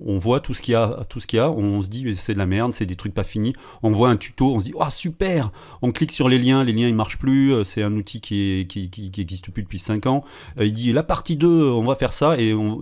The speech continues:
partie deux, soit elle y est pas, soit il y a marqué « À faire, à faire, à faire », et le gars il a pas mis à jour son site depuis deux mille quatre, euh, bon tout en anglais bien sûr, il y a, euh, un, quand même un petit peu d'infos en français, il n'y avait pas beaucoup, euh, il y a des gens qui disent « Utilise ça », « Non, ça c'est nul, il faut utiliser ça », « Non, mais ça c'est, c'est has-been, il faut utiliser ça »,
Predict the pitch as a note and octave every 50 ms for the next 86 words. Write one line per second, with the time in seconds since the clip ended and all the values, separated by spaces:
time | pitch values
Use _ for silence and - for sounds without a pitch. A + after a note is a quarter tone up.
0 | - E2+ G2 A2 - - - A#2 A#2+ A#2+ - - D3+ C#3+ B2+ A2 G#2+ - - C3+
1 | F3 E3+ - - - C3 B2+ A#2+ A2 G#2+ - - - C#3 D#3+ - - - - -
2 | - - - A2+ A2+ - - B2+ A#2 A2+ G#2 - - B2 G#2+ G2+ F#2+ - D3+ D#3+
3 | C#3 A2 G2+ G2 G#2+ B2 C3+ A#2+ G#2 F2+ - A2+ A2+ B2 B2 A#2 G#2 F#2+ A2+ A2
4 | - - - G2 - B2 A2+ G#2 F#2+ F2 G2+ F2+ F#2 F2 F2+ G2 G#2 C#3+ C#3+ D3+
5 | D#3 - - - - - - - - - - - - - G#2+ G#2 G2+ G2+ G2 G2
6 | F#2+ G2+ G#2 G2+ - A#2+ G2+ - G2 F#2+ F#2+ G2+ A2+ A2 C3 C#3+ D3 D3+ D3 A#2
7 | A2 G#2+ G2+ - - C#3 C#3 C#3+ D3 C3 A2+ G#2 G2+ G#2 G#2 F#2+ F2+ F#2 - A2
8 | G2+ G#2+ G2+ F#2+ - G#2 G#2 G#2+ G#2+ F#2+ F2 F2+ F#2 - - F#2 - A2+ G2+ F#2+
9 | F#2 F2+ - G2+ F#2+ F2+ - - G#2 F#2 - A2+ G2+ F#2 E2+ - F2+ E2 G2 -
10 | - - - E3 F#3 F3 - - - - - - F#2 - - A2 A2 A2 A2+ A2+
11 | A#2+ A#2+ A#2 A#2 A2 A2+ G#2 G#2+ G2 A#2 A#2+ - - G#2+ A2 G#2+ A2 - F#3+ E3
12 | E3 E3 D3+ C#3+ C#3 C3 - - C#3+ C3+ F3 G3+ G#3+ G3+ F3 - F3+ E3 - F3
13 | E3 F3 F3+ F3 E3 D3 C3 - - C#3+ - - C#3+ C#3 C3 C3+ B2 - C#3+ B2+
14 | C3+ E3 G3 F#3 D#3 C3 C3 - F#3 E3 - - C3 B2 B2 A2+ - - B2+ B2+
15 | B2+ B2 B2 C#3 D#3 E3+ E3+ C#3 A#2+ A#2 G#2+ - C3+ B2+ - - C#3 C3+ B2 C3+
16 | B2+ - - B2 G#2+